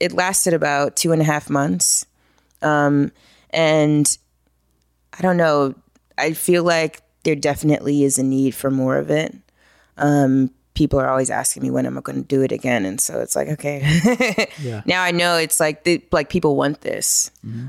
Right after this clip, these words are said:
Speaker 1: Um, and I think that also goes towards, uh,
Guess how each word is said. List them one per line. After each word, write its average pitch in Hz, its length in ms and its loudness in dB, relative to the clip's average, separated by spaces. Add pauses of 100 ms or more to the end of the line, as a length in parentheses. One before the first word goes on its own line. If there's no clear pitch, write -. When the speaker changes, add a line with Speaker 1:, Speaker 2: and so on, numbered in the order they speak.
Speaker 1:
Um, 147 460 2
and 147 340 2
I 143 80 0
think 160 300 -2
that 147 140 0
also 143 380 2
goes 139 340 2
towards, 135 560 0 (520)
uh, 135 360 0